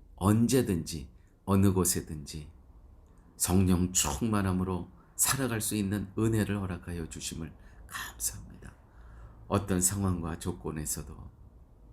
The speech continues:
하나님을 높이고 예수 그리스도의 십자가의 은혜에 감사하면서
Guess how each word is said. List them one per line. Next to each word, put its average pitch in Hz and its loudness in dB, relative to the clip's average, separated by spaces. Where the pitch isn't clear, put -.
하나님을 120 8
높이고 - -2
예수 113 8
그리스도의 120 6
십자가의 131 0
은혜에 135 4
감사하면서 117 0